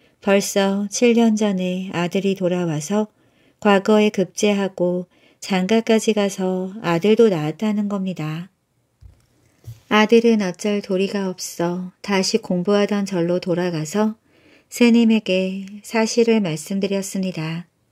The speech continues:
스님은 가만히 생각해 보더니 절간 바위 밑에서 지네 한 마리를 잡아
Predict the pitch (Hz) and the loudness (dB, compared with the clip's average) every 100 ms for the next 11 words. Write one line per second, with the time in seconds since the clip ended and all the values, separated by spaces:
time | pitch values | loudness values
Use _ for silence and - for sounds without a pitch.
0 | _ _ _ _ - 233 220 226 220 220 | _ _ _ _ 0 4 4 4 4 2
1 | 202 175 185 190 202 202 226 220 220 220 | 0 -4 -4 -4 -4 -2 -2 0 0 -2
2 | 214 208 196 175 165 165 165 _ _ _ | 0 -2 -2 -4 -4 -6 -8 _ _ _
3 | _ - 196 196 202 202 202 202 180 196 | _ 0 2 2 0 0 -2 -2 -2 2
4 | 214 214 208 196 190 175 175 180 _ _ | 2 0 0 -6 -4 -6 -6 -8 _ _
5 | _ - 202 208 214 226 220 220 220 208 | _ -4 0 2 2 4 2 2 2 2
6 | 208 185 165 165 165 175 | -2 -4 -6 -4 -6 -6